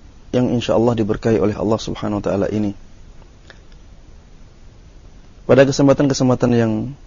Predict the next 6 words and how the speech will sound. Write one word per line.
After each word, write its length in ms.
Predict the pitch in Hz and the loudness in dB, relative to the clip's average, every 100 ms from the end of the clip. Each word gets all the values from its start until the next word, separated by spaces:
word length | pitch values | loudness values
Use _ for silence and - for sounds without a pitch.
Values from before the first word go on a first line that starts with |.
| - - - - - - - - - | -20 -20 -20 -20 -20 -20 -20 -14 0
telah 160 | 123 117 | 2 2
lalu, 400 | 120 117 127 - - - - - - | 2 2 2 -2 -8 -20 -20 -18 -8
alhamdulillah, 640 | 117 123 113 107 117 120 - - - - - - - - - - | -4 -2 0 2 2 0 -6 -20 -20 -20 -20 -20 -20 -20 -10 -4
kita 480 | 123 127 127 131 131 - - | 2 4 4 2 -2 -10 -20
sudah 320 | - 117 120 | -6 -2 0
mempelajari 800 | 113 107 110 104 113 113 120 120 | 0 0 0 0 2 2 2 0